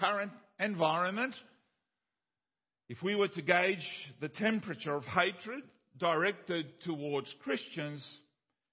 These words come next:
we would have to say it's getting pretty warm. And it's gonna get warmer.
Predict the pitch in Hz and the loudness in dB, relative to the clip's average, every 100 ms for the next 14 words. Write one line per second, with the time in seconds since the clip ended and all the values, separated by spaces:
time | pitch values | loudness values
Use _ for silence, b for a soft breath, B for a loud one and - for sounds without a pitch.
0 | _ _ - 156 160 170 190 196 202 - | _ _ -6 -4 -2 0 0 0 -8 -4
1 | 135 135 165 - 147 - 147 139 143 156 | -2 -2 -4 -10 -16 -6 -4 -4 -6 -4
2 | 135 143 156 165 151 101 - - _ _ | -4 -2 2 4 2 0 -10 -20 _ _
3 | _ _ _ _ _ _ _ _ _ _ | _ _ _ _ _ _ _ _ _ _
4 | _ _ _ - 220 226 220 196 185 190 | _ _ _ -4 -2 0 2 2 2 0
5 | 180 180 135 | 0 0 -2